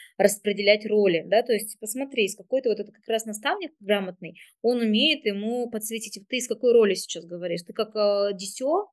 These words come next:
как взрослый, как родитель, типа, вот ответственность, да, вот про ответственность, э, своего результата, потому что мы со своей стороны все дали, инфраструктуру, материал, все-все, а с-, он должен сделать.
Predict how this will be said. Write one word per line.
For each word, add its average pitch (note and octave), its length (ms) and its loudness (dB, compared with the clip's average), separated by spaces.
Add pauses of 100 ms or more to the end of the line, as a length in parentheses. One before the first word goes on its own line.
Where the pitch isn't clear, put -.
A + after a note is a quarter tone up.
(140)
как G3+ 80 -20
взрослый, A3 480 4
как G#3 200 -6
родитель, A#3+ 480 -2
типа, G3 300 -6
вот F#3 140 -6
ответственность, G#3 680 -2
да, G#3+ 160 4
вот A3 140 -4
про G3 140 2
ответственность, G3+ 840 -4
э, F#3+ 180 0
своего G3+ 460 0
результата, F#3+ 520 4
потому G3+ 340 -6
что G3+ 240 -2 (340)
мы C4 180 2
со C#4 120 0
своей B3+ 240 2
стороны A#3+ 400 2
все A#3+ 220 -2
дали, B3 440 4
инфраструктуру, A3 600 -10
материал, G#3+ 400 0
все-все, G#3+ 400 -2
а F#3+ 160 0
с-, - 120 -14
он A#3+ 240 -6
должен A3 320 2
сделать. G3+ 400 4